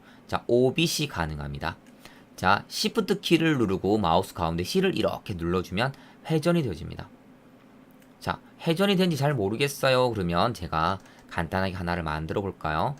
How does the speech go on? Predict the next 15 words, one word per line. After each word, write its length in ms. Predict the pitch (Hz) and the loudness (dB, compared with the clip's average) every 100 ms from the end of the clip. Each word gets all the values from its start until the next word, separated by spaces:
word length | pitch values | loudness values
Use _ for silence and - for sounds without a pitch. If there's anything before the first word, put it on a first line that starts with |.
| - - - | -14 -20 -6
건축, 580 | - 95 95 - 156 - - - - - | -2 0 0 0 0 0 -14 -20 -20 -4
벽에 320 | 107 104 123 | 2 4 2
가신 320 | 110 90 95 | 0 -2 -4
다음에 400 | 85 82 123 120 - - - | -2 -2 -2 -4 -10 -20 -10
자, 120 | - | -4
일단 320 | 92 131 175 165 | -2 0 2 2
그냥 220 | 175 143 | 2 2
아무 200 | 98 131 | 2 2
벽이나 280 | 156 165 143 | 2 0 0
만들게요. 760 | 80 78 87 - 78 82 143 - - - - - | -4 -4 -4 -4 -2 -2 -2 -8 -20 -20 -20 -12
자, 200 | - - - - - - - - - - - - - - | -10 -10 -16 -20 -20 -20 -20 -20 -20 -20 -20 -20 -20 -18
기본 540 | - 98 92 107 139 - | -4 -2 0 -2 -4 -4
벽이 320 | 90 82 87 | -4 -4 -2
만들어질 540 | 78 80 90 90 85 | -2 -2 -6 -6 -6
거고요. 440 | - 90 85 107 | -4 -4 0 -2